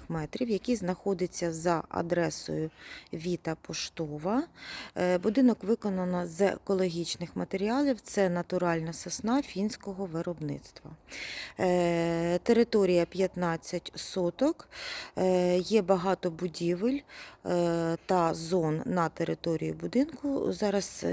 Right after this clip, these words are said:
більш, е, ознайомимося з пропозицією. Ось ми заходимо на територію будинку.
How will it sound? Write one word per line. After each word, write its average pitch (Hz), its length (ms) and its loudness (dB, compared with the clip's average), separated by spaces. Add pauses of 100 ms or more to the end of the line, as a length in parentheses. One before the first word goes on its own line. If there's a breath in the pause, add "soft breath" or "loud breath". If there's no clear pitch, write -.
більш, 220 480 -2
е, 165 880 -4 (840 loud breath)
ознайомимося 196 720 0
з - 60 -8
пропозицією. 156 840 -6 (1400 loud breath)
Ось 269 300 6
ми 208 160 4
заходимо 202 840 -2
на 190 240 0
територію 170 680 -4
будинку. 156 640 -10